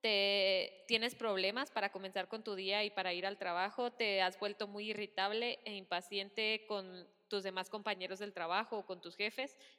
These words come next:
¿Te falta mucha energía para tener produ-, productividad? ¿Te resulta muy difícil concentrarte? ¿Tus logros no te dan satisfacción? ¿Te sientes desilusionado con tu trabajo o con tus logros?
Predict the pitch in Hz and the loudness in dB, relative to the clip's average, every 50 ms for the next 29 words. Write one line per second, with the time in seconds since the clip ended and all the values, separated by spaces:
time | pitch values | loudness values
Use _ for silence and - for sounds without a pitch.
0 | _ _ _ 208 202 202 196 196 190 - 208 208 208 208 - - 220 214 202 196 | _ _ _ -2 2 2 2 2 2 0 -2 -2 -4 -4 -4 -4 -2 -2 -4 -8
1 | - - 202 196 202 - 202 202 196 - 190 185 180 175 - 190 - - 185 - | -4 -2 -2 -2 0 0 -2 -4 -4 -6 -8 -8 -8 -8 -10 -12 -10 -8 -10 -10
2 | - _ - 202 202 185 185 175 - 190 190 180 180 190 208 226 240 247 - - | -10 _ -4 -2 -2 -2 -2 -4 -8 -8 -6 -2 0 2 4 4 2 2 -4 -12
3 | - - - - - _ _ _ _ - 220 208 208 208 208 196 208 202 190 196 | -20 -20 -20 -20 -20 _ _ _ _ 0 0 2 2 0 0 -2 -2 -2 -2 -4
4 | 180 190 185 - 190 190 202 185 - 190 190 202 190 190 - 208 226 214 220 - | -6 -8 -8 -8 -10 -10 -8 -4 -4 -4 -4 -4 -6 -4 -2 -2 -2 -2 -2 -2
5 | - 240 254 247 - - - _ - 226 208 220 208 208 208 214 208 214 214 208 | -2 -2 -2 -4 -10 -18 -12 _ -6 -4 0 2 2 2 2 0 -2 -2 -4 -2
6 | - 208 202 185 190 196 185 - 180 - - 175 180 - - 240 247 269 294 - | 0 0 0 0 -2 -6 -8 -8 -10 -8 -8 -8 -8 -4 -2 0 0 0 -2 -4
7 | - - - - - _ _ _ _ _ _ _ _ - 214 214 214 208 208 214 | -10 -20 -20 -20 -20 _ _ _ _ _ _ _ _ -2 0 0 0 -2 -2 -2
8 | 220 226 220 220 220 208 196 185 190 202 185 190 190 196 208 202 220 202 - 185 | -2 0 -2 -2 -4 -4 -4 -4 -4 -4 -2 0 0 0 0 -2 -6 -8 -10 -8
9 | - 185 180 175 180 185 202 - 226 208 - 202 190 - 185 185 185 202 220 233 | -4 -2 0 0 0 0 0 -2 -4 -6 -4 -8 -10 -8 -8 -2 0 0 0 2
10 | 247 269 311 - - | 0 -2 -4 -6 -12